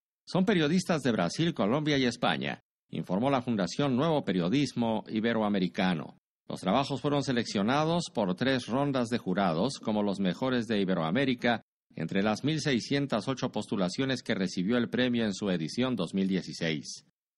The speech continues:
Los ganadores brasileños fueron Natalia Viana en categoría texto,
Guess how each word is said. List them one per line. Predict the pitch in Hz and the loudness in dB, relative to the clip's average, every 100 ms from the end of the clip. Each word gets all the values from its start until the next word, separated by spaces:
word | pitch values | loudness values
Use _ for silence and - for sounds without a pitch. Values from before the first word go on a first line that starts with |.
| _ _ - | _ _ -6
Los | 127 | -2
ganadores | 151 175 214 220 180 | 2 2 4 2 2
brasileños | 151 - 131 165 151 127 | 0 2 2 2 2 0
fueron | - 143 131 | 0 0 2
Natalia | 98 95 123 117 107 | 0 2 0 2 0
Viana | 87 104 117 127 143 | 0 2 2 2 0
en | 120 | 0
categoría | 98 95 87 80 85 92 | -2 -2 -2 0 0 0
texto, | 101 92 - 62 52 | 0 -4 -4 -8 -8